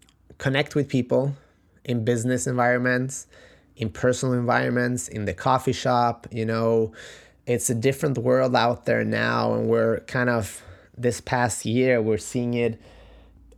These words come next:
people are turning their back against each other to, to not get, you know, uh, covid or any diseases, or we are worried, we're constantly concerned. And, uh,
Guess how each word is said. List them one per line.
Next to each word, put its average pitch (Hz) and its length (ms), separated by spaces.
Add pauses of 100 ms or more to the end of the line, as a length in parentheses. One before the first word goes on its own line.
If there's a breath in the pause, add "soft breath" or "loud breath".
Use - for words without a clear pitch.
(120)
people 139 220
are 120 100
turning 131 400
their 110 140
back 113 400
against 117 400
each - 200
other 117 400
to, 113 320
to - 180
not 113 480
get, - 480 (180)
you 113 160
know, 110 460 (180)
uh, 101 300 (140)
covid 117 580
or 107 80
any 104 220
diseases, 117 880
or 110 80
we 107 100
are 101 120
worried, 117 460
we're 104 140
constantly 113 540
concerned. 123 800 (480 loud breath)
And, 117 340
uh, 117 140